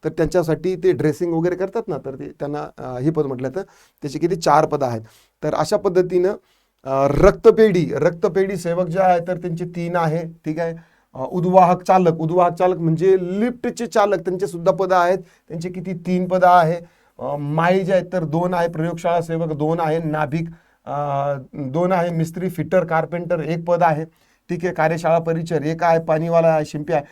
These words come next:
हे सगळे दहावी बारावी पासवरची पदं आहेत. याची आपण डिटेल ॲनालिसिस, कोडिंग, अ, डिकोडिंग करणार आहोत. आणि ज्या पद्धतीने आपण नांदेडच्या भरतीमध्ये विद्यार्थ्यांना, अम, मदत केली,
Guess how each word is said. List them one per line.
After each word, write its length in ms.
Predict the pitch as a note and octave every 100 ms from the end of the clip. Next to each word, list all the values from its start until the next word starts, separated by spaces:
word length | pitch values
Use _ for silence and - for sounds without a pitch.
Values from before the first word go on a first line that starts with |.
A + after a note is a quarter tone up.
| _ -
हे 60 |
सगळे 220 | F#3 G#3+ A3+
दहावी 240 | G#3 A#3+
बारावी 240 | A3+ A3+
पासवरची 400 | A3 A3 A3+ F#3
पदं 200 | A3 G#3+
आहेत. 160 | G3+ E3 - _ _ -
याची 200 | F#3+ G#3
आपण 260 | F#3 G#3
डिटेल 340 | D3+ E3 G#3 G#3
ॲनालिसिस, 520 | D#3 E3 F#3+ F3+ F#3+
कोडिंग, 420 | - E3+ F#3+ G#3
अ, 300 | D#3 D#3+ D#3
डिकोडिंग 480 | C3+ D3+ E3 F#3+ F#3+
करणार 360 | E3+ E3+ G3 F#3+
आहोत. 240 | D#3+ C#3+ - _ -
आणि 160 | C#3+
ज्या 160 | C3 F3
पद्धतीने 420 | G#3 F#3+ F#3 F#3+
आपण 320 | F3 G3 D#3+
नांदेडच्या 520 | C#3 D3+ E3+ F#3 E3+
भरतीमध्ये 560 | F3 D3 C#3+ F3 E3 E3+ E3 _ _
विद्यार्थ्यांना, 760 | D3 C#3+ F3+ E3+ E3 F3 F3 F3
अम, 440 | C#3 C3 C3 B2+ B2 - A2+ A2 A#2+ -
मदत 340 | C#3+ F3 F#3+ E3+
केली, 240 | F3 D3+